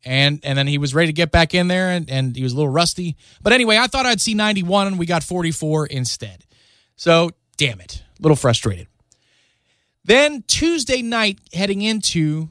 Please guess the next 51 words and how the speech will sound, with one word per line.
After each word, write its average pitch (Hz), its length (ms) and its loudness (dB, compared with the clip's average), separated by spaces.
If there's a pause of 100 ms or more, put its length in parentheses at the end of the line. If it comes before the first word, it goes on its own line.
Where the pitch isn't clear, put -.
(180)
the 151 80 -6
Wednesday 175 380 2
morning 170 340 0
skate, 131 360 -4 (1120)
they 156 120 4
were 175 80 2
gonna 196 140 0
give 196 180 2
it 190 60 2
a 180 40 0
go. 151 380 0
He 156 140 -8
was 160 160 -4
gonna 156 280 -2
take 170 260 -4
the 170 80 -8
morning 175 280 0
skate, 170 320 0
take 156 240 0
line 165 300 4
rushes, 156 640 -2
like 143 220 -4
he 151 100 0
was 143 160 0
gonna 143 140 -2
be 135 100 0
a 131 60 2
part 151 500 4
of 127 500 -2 (200)
the 143 80 -8
game 123 260 4
plan, 101 160 -6 (260)
like 120 120 -10
he 127 100 -6
was 120 140 -8
gonna 123 180 0
be 123 140 -2
one 131 180 0
of 127 80 -4
the 120 140 -6 (280)
four 175 280 2
lines. 131 400 -4
He 127 80 -8
was 123 80 -6
gonna 127 140 -6
play 139 160 2
within 135 200 2
the, 135 300 -4
those 135 200 -4
four 131 220 0
lines. - 380 -4